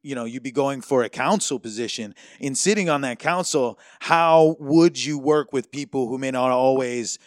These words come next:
be on the same wavelength as you or be prepared to solve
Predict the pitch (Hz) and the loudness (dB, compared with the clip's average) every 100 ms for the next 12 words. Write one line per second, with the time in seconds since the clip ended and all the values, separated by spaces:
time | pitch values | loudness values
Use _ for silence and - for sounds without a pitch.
0 | _ - 160 165 147 131 143 127 123 135 | _ -2 2 2 0 -2 -2 -2 -4 -2
1 | 147 160 - 170 139 180 190 - - - | -2 0 2 2 4 2 2 -2 -12 -8
2 | - 143 139 135 131 123 - _ 147 135 | 6 8 8 8 6 2 -2 _ -6 -4
3 | 117 147 143 113 - 143 143 139 135 | -2 0 0 0 4 6 6 4 2